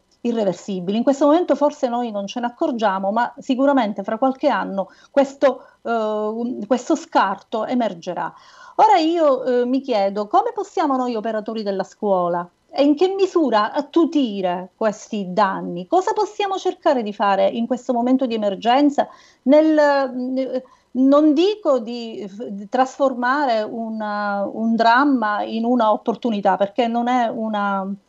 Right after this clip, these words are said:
non è una cosa possibile, ma certamente quello di fare, eh, i, i, i danni, pe-, diciamo, meno danno possibile per queste generazioni, cercare di,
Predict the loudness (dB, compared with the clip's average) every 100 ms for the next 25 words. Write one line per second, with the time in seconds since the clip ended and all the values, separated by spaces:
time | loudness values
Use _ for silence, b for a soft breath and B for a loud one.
0 | _ _ 2 6 6 4 2 0 -4 -12
1 | -12 -12 -10 -6 -6 B B B B 2
2 | 2 2 0 -2 -4 -6 -6 0 2 0
3 | -4 -6 -6 -2 -2 0 -2 -2 -4 -6
4 | -4 -2 -2 -2 0 2 2 2 2 4
5 | 2 0 -2 -2 2 2 4 4 4 0
6 | 0 -8 -10 -8 -8 -12 -2 0 2 4
7 | 4 4 2 2 0 -4 -6 -4 -4 -4
8 | -4 -4 -4 -6 -6 -6 -6 -4 -2 -2
9 | -2 -2 0 2 0 -4 -6